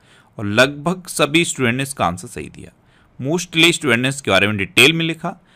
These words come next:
मैं आपको एक बार फिर बोलूँगा, क्वेश्चन के बारे में आपको जितना ज़्यादा से ज़्यादा पता हो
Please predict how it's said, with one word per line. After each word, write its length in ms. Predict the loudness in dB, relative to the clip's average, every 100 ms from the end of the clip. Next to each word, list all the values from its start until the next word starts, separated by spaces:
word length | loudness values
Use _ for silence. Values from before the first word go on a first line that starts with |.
| _ -8
मैं 120 | 2
आपको 300 | 4 4 0
एक 160 | -2 -2
बार 100 | -4
फिर 340 | -4 2 2
बोलूँगा, 420 | 4 -6 -8 -16 -20 _ _ _ -4
क्वेश्चन 380 | -2 2 2 2
के 120 | -2
बारे 300 | 4 4 4
में 140 | 2
आपको 300 | 0 -2 -6
जितना 640 | -6 -8 -14 -10 0 4 6
ज़्यादा 300 | 6 4 2
से 80 |
ज़्यादा 180 | 0 0
पता 280 | 0 -8 -12
हो 220 | -14 -18